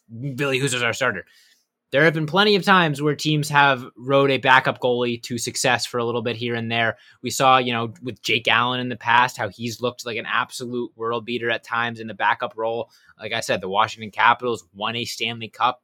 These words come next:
by having their backup goalie start the first one or two games of the playoffs for them. It's not an impossible scenario,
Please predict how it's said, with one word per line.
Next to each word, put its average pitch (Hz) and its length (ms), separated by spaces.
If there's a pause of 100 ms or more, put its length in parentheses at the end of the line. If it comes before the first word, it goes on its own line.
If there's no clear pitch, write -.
by 110 140
having 110 280
their 110 120
backup 110 360
goalie 107 340
start 110 460
the 113 120
first 113 340
one 110 180
or 113 100
two 107 180
games 107 320
of - 20
the 107 100
playoffs 110 360
for 113 80
them. 113 200 (600)
It's 147 180
not 165 160
an 165 80
impossible 135 600
scenario, 98 580